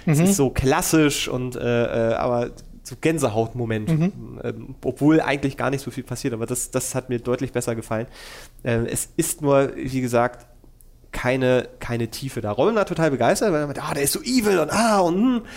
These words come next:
Speaker 1: Aber ich, für mein, für mein, äh, Verhältnis war's halt genau das, was ich irgendwie erwartet habe, weil ich wusste, dass es dieser Schauspieler ist.
Speaker 2: Mhm.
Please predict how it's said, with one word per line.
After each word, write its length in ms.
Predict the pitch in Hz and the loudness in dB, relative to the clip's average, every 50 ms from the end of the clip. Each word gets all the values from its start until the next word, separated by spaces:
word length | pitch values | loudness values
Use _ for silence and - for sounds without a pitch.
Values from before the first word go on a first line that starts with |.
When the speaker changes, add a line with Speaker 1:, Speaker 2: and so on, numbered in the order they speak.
| - - - - - - - - | -16 -16 -16 -18 -18 -18 -8 -2
Speaker 1:
Aber 300 | 131 139 147 147 143 123 | 0 2 4 4 4 2
ich, 240 | 107 - - - - | 2 -2 -4 -6 -6
für 220 | - - - 156 | -6 -4 -2 0
mein, 320 | 147 143 135 156 170 165 160 | 2 4 4 4 2 2 0
für 120 | 160 156 | -2 0
mein, 440 | 139 131 131 143 156 156 147 147 143 120 | 2 2 4 4 2 2 0 -2 -2 0
äh, 180 | 131 131 127 | 0 0 0
Verhältnis 480 | 131 - 139 127 135 131 139 131 - - | 0 -2 -2 -2 -2 -2 -2 -4 -2 -2
war's 180 | 127 127 - - | -2 -2 0 -2
halt 280 | 123 - - - - | -2 -4 -6 -8 -8
genau 320 | - 135 120 120 123 131 131 | -6 -2 0 2 2 2 2
das, 320 | 135 117 120 - - - | 0 0 -2 -2 -4 -4
was 160 | 117 120 - | -4 -4 -4
ich 280 | 123 113 - - - - | -4 -8 -10 -12 -16 -14
irgendwie 520 | - - 120 113 117 117 107 107 107 - - - - - - - | -12 -12 -10 -10 -8 -8 -6 -6 -8 -8 -12 -20 -20 -20 -14 -8
erwartet 540 | - 120 110 120 123 151 175 - 180 - | -6 -4 -2 -2 -2 -2 -2 -4 -4 -4
habe, 260 | 156 170 175 180 160 131 | -2 0 0 0 2 2
weil 220 | 127 127 123 - | 2 0 0 0
ich 160 | - - - - | -4 -6 -4 -6
wusste, 280 | 135 - - - 135 - | -6 -4 -2 -4 -2 -2
dass 180 | 117 113 - | -2 -4 -4
es 100 | 120 - | -6 -6
dieser 260 | - 117 113 110 107 | -4 -4 -2 -2 -2
Schauspieler 400 | - - 135 143 - - 190 180 | -4 -4 -4 -6 -4 -4 -4 -2
ist. 140 | 185 185 165 | 0 0 0
Speaker 2:
Mhm. 220 | 151 147 160 165 | 2 2 2 0